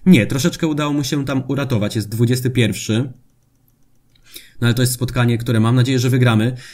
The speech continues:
Tymczasem jesteśmy na miejscu czwartym w tabeli i mamy tyle samo punktów, y, co Tranmere Rovers.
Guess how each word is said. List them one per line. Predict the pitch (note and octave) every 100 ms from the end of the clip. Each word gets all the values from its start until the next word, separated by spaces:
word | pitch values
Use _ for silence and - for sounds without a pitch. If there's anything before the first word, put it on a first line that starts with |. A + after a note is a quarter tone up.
| -
Tymczasem | - C#3 C#3+ C#3 C#3+
jesteśmy | B2+ C#3+ C#3
na | C3+
miejscu | C3 C#3
czwartym | B2+ - - C#3 D3 C3 C#3+
w | B2+
tabeli | C#3 B2+ B2 C3 D#3 - _ _ _ -
i | D#3
mamy | D#3 D3+
tyle | F3+ D#3+
samo | E3 D3+
punktów, | C3 D3 C#3 C3+ C#3 - - _ _ _ B2+
y, | A#2
co | A#2 C3+ B2+
Tranmere | B2+ C3+ C3 A#2+
Rovers. | C3+ B2+ G#2 - - -